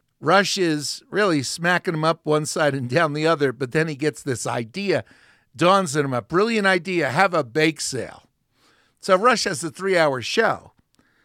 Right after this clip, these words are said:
So in the course of three hours, the idea keeps growing.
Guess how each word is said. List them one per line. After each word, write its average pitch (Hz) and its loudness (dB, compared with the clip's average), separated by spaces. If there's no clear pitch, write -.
So - 0
in 180 0
the 185 -4
course 233 2
of 180 -4
three 180 0
hours, 170 2
the 160 2
idea 165 2
keeps - -10
growing. 143 2